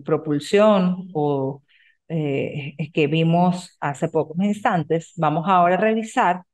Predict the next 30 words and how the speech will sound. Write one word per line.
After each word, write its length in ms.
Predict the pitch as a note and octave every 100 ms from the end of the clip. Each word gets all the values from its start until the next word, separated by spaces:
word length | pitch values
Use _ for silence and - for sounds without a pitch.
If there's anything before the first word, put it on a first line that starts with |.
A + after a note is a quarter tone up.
| _ _ -
la 160 | G#3
figura 500 | A3 A3 E3+ E3 F3
del 220 | E3 D3+ D3
riesgo 760 | E3+ E3 D#3 - - D3 D3+
marítimo. 500 | D3+ C3+ C3+ _ _ _ _ _ _ _ _ _ _ _ _ _
Eh, 280 | B3 B3+ A#3
como 200 | A#3 A#3
todos 220 | B3+ D#4+
nosotros 360 | D#4+ A3 G3+ A3
sabemos, 420 | A3 G#3 C#4+ C#4+
el 160 | G#3 F3
riesgo 460 | A3+ A#3+ A#3 B3
es 100 | A#3 F3
una 880 | F3 F#3 F#3 F#3+ F#3+ G3 G3 F#3+ F#3
eventualidad, 880 | F3 F3+ E3 E3 D#3+ D3+ D#3+ F3+ F#3+
una 260 | E3 D#3+
situación 680 | E3 - E3 D#3+ E3+ E3 E3
futura 720 | E3 D#3 D3 G3+ G#3 G#3 G#3 G3+
e 100 | F#3
incierta, 840 | E3+ E3+ E3 D#3+ E3 C#4 C4 - _ _ -
que 80 |
no 80 | D#3
sabemos 760 | D#3 F3+ F3 E3+ E3+ F3 F3 - _ _
si 320 | - G3+ F#3+
se 220 | - D#3+
va 220 | D3 D3+
a 100 | D#3
generar 520 | E3 D3+ C#3+ C#3+ D3+ -
o 120 | D3+
no. 280 | E3 B3 A#3+